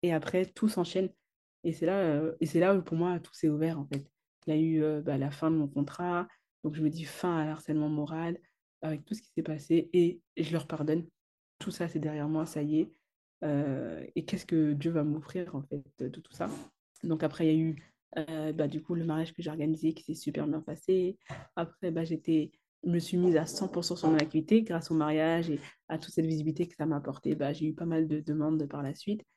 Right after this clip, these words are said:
Donc, j'ai, je me suis mise à cent pour cent. J'ai eu mes locaux. Donc, j'ai eu mes bureaux. Euh, sur l'année, euh, la, l'année de la rentrée, j'ai pris, euh, une,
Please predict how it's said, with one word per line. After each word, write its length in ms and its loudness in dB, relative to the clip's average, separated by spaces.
Donc, 160 4
j'ai, 380 0
je 120 -4
me 60 4
suis 140 -2
mise 100 4
à 60 -2
cent 160 -6
pour 140 -14
cent. 420 -2
J'ai 160 2
eu 40 6
mes 140 4
locaux. 460 2
Donc, 300 -2
j'ai 200 0
eu 60 -2
mes 140 4
bureaux. 640 2
Euh, 1200 -2
sur 180 -6
l'année, 480 4
euh, 240 2
la, 200 2
l'année 300 4
de 80 -2
la 100 2
rentrée, 600 2
j'ai 200 2
pris, 480 0
euh, 240 2
une, 480 2